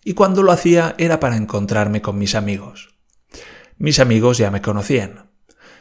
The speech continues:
Si ya conocían mis excentricidades de antes, como mínimo encontraron justificación cuando supieron acerca del Big Crunch.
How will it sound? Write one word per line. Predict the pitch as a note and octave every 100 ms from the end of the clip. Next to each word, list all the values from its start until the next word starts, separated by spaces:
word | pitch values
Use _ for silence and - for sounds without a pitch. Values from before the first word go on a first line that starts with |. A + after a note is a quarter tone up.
| -
Si | F3+
ya | G3 A3+
conocían | A3 G3+ G3 D#3+ C#3
mis | B2 C#3
excentricidades | - - C#3+ C3 C3+ B2+ C3 D#3 C#3+ B2
de | C3
antes, | D#3 C#3 D3 C#3+ - - -
como | G#3 F#3
mínimo | F#3+ F#3 F#3 F3+ F3+
encontraron | F3+ F3 F#3 F3 F#3 F#3+
justificación | E3+ D3+ - C3+ B2+ B2+ G#2 C#3 C3 A#2
cuando | A#2 A#2 B2+
supieron | D#3 C3+ E3 E3
acerca | A#2 - A2 A#2 G#2+
del | G2
Big | G#2 A2 -
Crunch. | - G2 F#2+ _ -